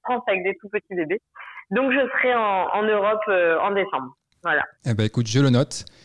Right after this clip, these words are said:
Speaker 2: et j'espère, euh, j'espère qu'on pourra se voir. Je suis pas loin maintenant, je suis, euh, je suis à Londres, hein, je suis à qu'à deux heures et demie de, de Paris, donc s'il faut faire un saut, euh, ce sera avec
Speaker 1: Ouais.
Speaker 2: grand plaisir.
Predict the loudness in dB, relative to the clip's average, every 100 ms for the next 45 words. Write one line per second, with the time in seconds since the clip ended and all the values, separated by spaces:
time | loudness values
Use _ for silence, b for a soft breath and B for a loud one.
0 | B -2 -2 -2 0 0 2 2 2 -2
1 | -2 -4 -4 -2 -2 0 0 0 -2 -4
2 | -2 0 0 2 0 -2 -2 -2 0 -2
3 | -6 B B B B -4 0 2 2 2
4 | 0 -2 -2 -2 0 0 2 2 0 0
5 | -2 -4 -2 -2 0 -2 -4 -6 -8 -6
6 | -4 -2 -2 -2 0 0 -2 -2 0 2
7 | 2 2 0 0 -2 -2 -6